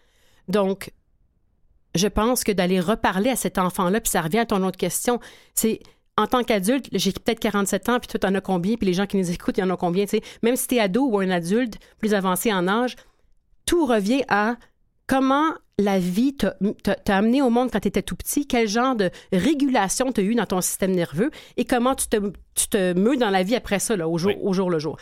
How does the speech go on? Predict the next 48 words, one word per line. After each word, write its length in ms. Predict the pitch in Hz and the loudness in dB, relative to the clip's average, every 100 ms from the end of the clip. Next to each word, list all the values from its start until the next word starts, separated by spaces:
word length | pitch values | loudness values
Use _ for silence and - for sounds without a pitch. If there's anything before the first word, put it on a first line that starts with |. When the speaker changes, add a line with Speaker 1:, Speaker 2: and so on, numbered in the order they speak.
| - _ | -18 _
Speaker 1:
Et 180 | 233 233 | 0 2
évidemment, 380 | 190 185 185 233 | 0 0 2 2
il 100 | 226 | 0
y 40 | |
a 40 | 170 | -2
toute 300 | - 247 - | -2 -6 -2
l'épigénétique, 1000 | 185 202 226 - 269 220 202 180 - 254 | -2 2 0 0 -2 0 0 0 -2 -2
toute 160 | 240 - - | -4 -8 -2
l'expérience 1000 | 180 208 220 - 220 180 185 185 208 - | 0 0 0 -2 -2 0 0 0 0 -2
que 80 | 180 | -2
l'on, 180 | 170 | -2
que 160 | 170 180 | -2 -2
l'on 220 | 170 170 | 0 0
acquiert 300 | 160 - 175 | -2 -2 -2
et 100 | 196 | 0
qu'on 180 | 180 165 | 0 0
vit, 220 | 147 175 | 0 -4
là, 80 | 254 | -4
à 60 | 170 | -4
travers 300 | 165 165 160 | -2 0 -2
le 120 | 135 | -2
temps. 160 | 220 - - | -4 -4 -10
Speaker 2:
L'entourage. 560 | - 165 135 120 - _ | -12 -8 -6 -8 -12 _
Speaker 1:
Exactement. 500 | 170 180 196 202 156 214 | -2 0 0 -2 -2 -6
Speaker 2:
Aussi. 80 | - | -2
Speaker 1:
Tout, 240 | 359 185 - | -2 -2 -4
tout. 180 | - 320 | -4 -4
Tu 200 | - 226 | -2 -2
sais, 80 | 190 | 0
on, 160 | 170 165 180 | -2 -2 0
on 80 | |
est 60 | 208 | 0
des 160 | 220 233 | 2 0
êtres 160 | - | 0
humains 140 | 247 294 | -2 0
qui 120 | 226 | 0
avons 200 | 196 196 | 0 0
besoin 340 | 208 208 262 | 0 0 0
de 100 | 202 - _ | -2 -6 _
connexion. 580 | - 240 202 - - 175 - _ | 0 0 0 -2 -4 -6 -12 _
Ça, 120 | - 285 | -2 0
c'est 140 | 240 | 2
ma 120 | 202 | 0
plus 180 | - 240 | 0 0
grande 280 | 233 240 240 | 2 0 0
leçon, 420 | 180 - 240 269 | 0 0 -2 0
là, 200 | 226 220 - - _ | 0 -2 -6 -20 _
de, 340 | 180 180 175 | -2 2 2